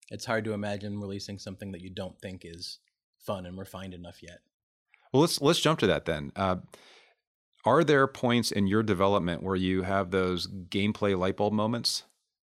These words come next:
Speaker 2: where things just have been not working and not fun, and then all of a sudden something, some switch is flipped and the game achieves its magic?
Speaker 1: Yeah,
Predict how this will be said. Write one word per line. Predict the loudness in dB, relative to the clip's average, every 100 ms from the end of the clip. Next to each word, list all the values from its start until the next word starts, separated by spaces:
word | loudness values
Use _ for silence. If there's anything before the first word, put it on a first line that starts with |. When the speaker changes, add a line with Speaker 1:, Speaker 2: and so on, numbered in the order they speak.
| _
Speaker 2:
where | -4
things | 2 2 4
just | 2 2
have | 0 0
been | 0 0 -2 -6 _ _ _ _ _
not | -4 0 2 2
working | 2 0 -2 -10 -12
and | -12 -8 -4
not | -2 -2 0
fun, | 0 0 -2 -4
and | -2
then | -2
all | -2 -2
of | 0
a |
sudden | 2 2 2 0
something, | -2 -2 -4 -4 -6 -14 _ _ _ _ -10
some | -6 -4
switch | -2 0 0 -2
is |
flipped | -4 0 -2 -2 -14 _ _ _ -6
and | -6
the |
game | -2 0 0 -2 -6 -14 _ _ _ _ _ _ -10
achieves | -4 -2 -2
its | -6 -6
magic? | -8 -8 -12 -18 _ _ _ _
Speaker 1:
Yeah, | -10 -8 -8